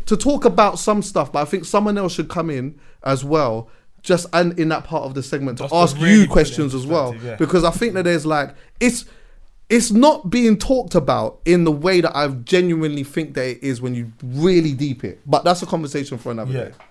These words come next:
Speaker 1: Go on anyway.
Speaker 2: But yeah, but as in, you see what I'm saying? So, um, there's loads of things that have happened where I haven't licked off the door myself.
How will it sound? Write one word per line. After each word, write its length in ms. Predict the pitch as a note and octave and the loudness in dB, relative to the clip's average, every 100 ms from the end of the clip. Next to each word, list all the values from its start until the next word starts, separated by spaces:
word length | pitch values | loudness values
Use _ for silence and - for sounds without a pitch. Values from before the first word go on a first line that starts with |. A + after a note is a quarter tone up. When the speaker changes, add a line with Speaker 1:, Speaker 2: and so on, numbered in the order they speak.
| _ _ | _ _
Speaker 1:
Go 80 | D3+ D3 | -6 -6
on 20 | |
anyway. 160 | C3+ | -2
Speaker 2:
But 160 | A#2+ A3+ | 0 2
yeah, 240 | D4 C#3 - | 2 0 -2
but 140 | E3 E3 | 0 0
as 100 | F3 | 0
in, 120 | F#3 | -4
you 40 | |
see 80 | D#3 | 0
what 80 | G#3 | 0
I'm 60 | F#3+ | 2
saying? 200 | G3+ D#3 | 0 0
So, 340 | D#3+ G#2+ - - - - - - | 2 2 0 -6 -6 -6 -8 -2
um, 480 | C#3 C#3 C3+ B2+ A#2 - - - - _ - | 4 4 4 -6 -10 -18 -20 -20 -20 _ -8
there's 220 | C#3 D3 | -8 0
loads 240 | F#3 F#3 | 0 0
of 80 | D#3 | -4
things 240 | G3+ D#3+ | -8 -6
that 80 | D#3+ | -4
have 100 | C#3 | -4
happened 520 | C3 F3+ D#3+ B2 A#2+ B2 | -4 -6 -6 -12 -12 -6
where 380 | C#3+ C3+ B2+ - _ _ _ _ _ _ _ _ - | 0 0 -2 -8 _ _ _ _ _ _ _ _ -2
I 120 | E3+ | 0
haven't 260 | A3+ A3 D3 | 2 -2 -2
licked 560 | D#3 G3+ A#3 G#3 - | -2 -2 -4 -6 -6
off 160 | G#3 D#3+ | -6 -4
the 80 | E3 | -6
door 260 | D3+ E3 | -4 -4
myself. 800 | D3+ C3+ - F3+ B2+ - - - | -2 -6 -4 -4 -4 -10 -20 -20